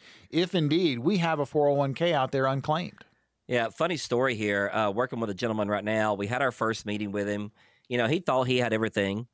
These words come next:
Speaker 2: Uh, he brought all these statements in. Our second meeting, <sighs> Morgan, he found two more four oh one Ks.
Speaker 1: Oh, wow.
Speaker 2: Now, it wasn't a ton of money inside of 'em,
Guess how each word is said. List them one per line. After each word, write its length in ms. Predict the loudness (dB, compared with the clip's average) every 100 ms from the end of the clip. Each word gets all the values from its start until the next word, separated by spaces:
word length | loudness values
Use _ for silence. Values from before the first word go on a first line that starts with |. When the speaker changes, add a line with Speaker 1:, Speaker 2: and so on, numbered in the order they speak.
| -8
Speaker 2:
Uh, 280 | -2 0 -2
he 100 | -2
brought 200 | -2 0
all 120 | 0
these 160 | -2 -2
statements 420 | -2 -2 -6 -4
in. 320 | 0 0 -2 -10 -20 -20 _ -4
Our 160 | -2
second 560 | 0 0 2 0 0 0
meeting, 540 | 0 2 0 0 -4 -8 _ _ _ _ _ -8
<sighs> 200 | -6 -2
Morgan, 320 | 0 0 0
he 180 | -2 -2
found 360 | -2 -2 -4
two 320 | -2 0 2
more 320 | 2 2 2 0
four 220 | 0 0
oh 60 |
one 160 | 0 -4
Ks. 360 | -6 -6 -8 -10
Speaker 1:
Oh, 100 | -8
wow. 380 | -8 -8 -10 -14 _ -2
Speaker 2:
Now, 280 | -2 -2 -6 _ -2
it 120 | 0
wasn't 340 | 2 0 0 -4
a 60 |
ton 400 | -6 -6 -2 0
of 80 | 0
money 400 | 0 0 0 -2
inside 380 | -2 -2 -2 -2
of 120 | -2
'em, 160 | -6